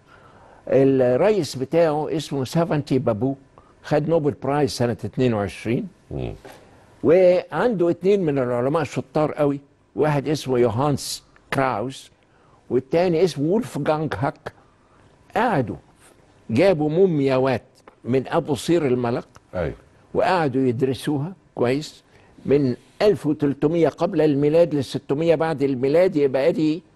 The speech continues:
Speaker 1: ألف وتسعمية سنة تقريبا.
Speaker 2: آه.
Speaker 1: فطلعوا بحاجتين من أخطر ما يمكن. المومياوات بتاعت أبو صير الملق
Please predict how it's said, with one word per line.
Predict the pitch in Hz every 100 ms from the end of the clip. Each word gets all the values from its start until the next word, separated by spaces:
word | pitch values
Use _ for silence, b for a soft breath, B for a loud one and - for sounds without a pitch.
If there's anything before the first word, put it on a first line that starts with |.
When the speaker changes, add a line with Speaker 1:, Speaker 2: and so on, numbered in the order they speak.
| -
Speaker 1:
ألف | - 143
وتسعمية | 135 - 113 151
سنة | 147 - 151 113
تقريبا. | 110 98 123 151 160 - -
Speaker 2:
آه. | 120 110 104 _ _ B B B -
Speaker 1:
فطلعوا | 127 190 196 147 - _ _ _ _
بحاجتين | - 113 147 - 175 147
من | 123
أخطر | 135 - 104
ما | 98
يمكن. | 87 73 - _ _ _ _ _ _ b b b b b - 117
المومياوات | 147 165 160 170 208 269 196
بتاعت | 175 180 175 143 - -
أبو | 190 190 143
صير | - 180 160
الملق | 120 117 120 -